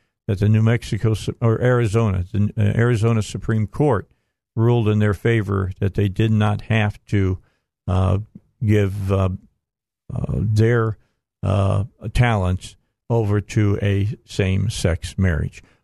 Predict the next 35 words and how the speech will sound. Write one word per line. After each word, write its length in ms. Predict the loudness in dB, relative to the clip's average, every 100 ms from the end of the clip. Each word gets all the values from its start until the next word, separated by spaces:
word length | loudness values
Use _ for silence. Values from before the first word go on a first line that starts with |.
| -2
All 200 | 0 2
that's 260 | 2 0
coming 300 | -2 0 2
your 100 | 2
way. 240 | 2 2 0
Stick 300 | -2 -6 -4
with 200 | 0 0
us 180 | 0 0
here 220 | 0 2
on 100 | 0
the 100 | 0
Dave 220 | 0 0
Ellswick 380 | 2 0 -2 -6
Show. 240 | -4 -6 -8 _ _ _ _ _ _ -2
Okay, 320 | -2 0 -2
so 300 | -2 -2 -2
let's 260 | 0 -2 -4
talk 260 | -4 -4 -2
about 280 | -4 -6
Kavanaugh, 540 | -6 -8 -6 -8 -10 -12 _ _ _ _
Supreme 340 | -6 -2 -2
Court 260 | 0 -2 0
Justice 480 | -2 -2 -4 -10 -8
Kavanaugh. 600 | -4 -4 -2 -4 -6 -10 _ _ _ _ _ _
Hit 240 | -6 -6 -4
piece 340 | -2 -2 -4
from 180 | -4 -2
the 80 | -2
New 160 | -2
York 320 | -2 -2 -6
Times, 460 | -4 -4 -4 -6 -8
no 160 | -4 -4
doubt 280 | -2 -4 -4
about 380 | -4 -2 -2 -4
it. 180 | -8